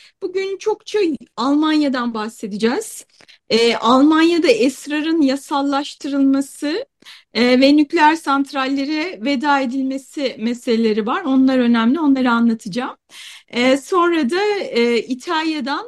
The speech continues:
ve Yunanistan'dan, e, mültecilerle ilgili bir takım, e, onlarla ilgili alınan tedbirler var. E, onlardan bahsedeceğim. E, Almanya ile başlayalım. E,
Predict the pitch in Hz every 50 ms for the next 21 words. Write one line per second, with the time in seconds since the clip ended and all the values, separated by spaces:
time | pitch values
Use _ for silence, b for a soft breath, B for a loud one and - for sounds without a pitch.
0 | 480 415 349 294 269 277 285 285 302 302 294 311 311 - - _ - 277 254 240
1 | 240 220 233 247 370 494 554 B B B B B B - - 240 247 254 254 277
2 | 277 262 - 339 294 233 285 311 294 320 302 302 311 302 294 277 277 233 240 302
3 | 339 339 - - 339 269 - - 370 320 330 330 320 269 - 190 247 247 247 254
4 | 247 247 233 214 - - - - - 226 254 285 285 294 302 294 294 285 277 247
5 | 226 269 294 285 285 277 285 294 320 320 - 320 294 233 233 269 269 269 269 254
6 | 240 233 220 247 494 - _ - - - _ - 220 220 214 - 233 269 269 262
7 | 277 262 254 226 233 214 214 196 180 190 202 - - 190 - 170 156 170 196 247
8 | 427 - _ _ _ _ _ - - _ _ _ _ _ _ _ _ _ - 262
9 | 302 302 294 214 269 311 359 392 415 427 440 440 381 320 302 320 403 508 466 427
10 | 403 403 - - - 403 359 320 240 220 233 339 - _ _ _ _ _ _ _
11 | _ _ _ _ _ _ - - - 220 240 247 254 254 262 254